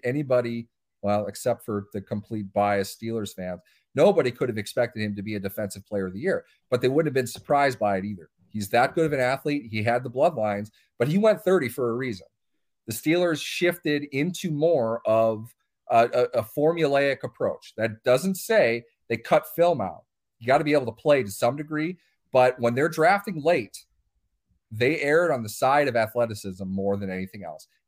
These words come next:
That's Terrell Edmunds. That was Artie Burns. That was T J Watt. Some work out a little bit better than others, but that, that's a pretty good range of what happens when you draft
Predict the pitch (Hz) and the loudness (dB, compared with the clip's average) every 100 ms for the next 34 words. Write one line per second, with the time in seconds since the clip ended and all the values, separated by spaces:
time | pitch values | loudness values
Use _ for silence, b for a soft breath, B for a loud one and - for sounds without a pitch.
0 | - 120 131 - 147 117 101 92 95 104 | 0 2 2 -4 0 2 2 0 -6 -8
1 | - _ 107 104 127 120 120 135 131 107 | -12 _ 0 2 2 0 0 0 -4 -4
2 | 104 107 - _ _ - 107 127 - 139 | -2 -6 -10 _ _ -2 0 -2 -8 -12
3 | 131 143 135 107 104 113 _ _ _ - | -6 -4 0 2 0 -4 _ _ _ -8
4 | 98 101 120 131 135 135 147 160 165 202 | -4 0 0 2 2 2 2 0 4 4
5 | 185 151 113 95 85 101 110 123 113 - | 4 0 -2 -2 -8 -4 0 0 2 0
6 | 190 - 196 180 156 180 170 117 110 123 | -2 -2 0 0 0 0 0 -2 -2 2
7 | 147 185 107 110 113 113 113 143 123 - | 2 0 -4 -8 -6 -4 0 2 2 -2